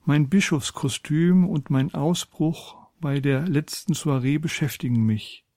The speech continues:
Der Rahmen, in dem das stattfand,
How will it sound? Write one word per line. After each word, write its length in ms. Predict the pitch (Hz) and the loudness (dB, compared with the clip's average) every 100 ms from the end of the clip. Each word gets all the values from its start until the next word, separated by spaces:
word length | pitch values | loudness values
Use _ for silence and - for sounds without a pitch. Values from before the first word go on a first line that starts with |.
| _ _ _ _ _ _ _ _ _ _ _ _ _ - | _ _ _ _ _ _ _ _ _ _ _ _ _ -2
Der 200 | 131 117 | 2 2
Rahmen, 400 | 104 107 156 175 | 0 0 2 2
in 240 | - 143 | 2 0
dem 220 | 131 143 170 | 2 4 4
das 160 | 156 | 2
stattfand, 880 | - 156 156 - 170 175 175 - - | 0 -2 -2 -4 0 2 2 -2 -20